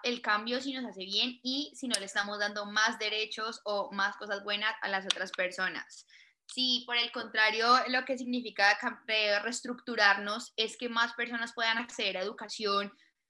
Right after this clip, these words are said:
no sé, o gratuita o de mejor calidad, es como si en serio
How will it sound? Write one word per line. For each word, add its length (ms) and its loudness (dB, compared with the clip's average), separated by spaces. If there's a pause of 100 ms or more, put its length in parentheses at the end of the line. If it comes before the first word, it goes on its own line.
(120)
no 80 -10
sé, 600 4
o 100 -10
gratuita 1040 8
o 600 0
de 120 -2
mejor 180 -2
calidad, 600 6
es 120 -8
como 280 -8
si 280 -6
en 160 -4
serio 440 -4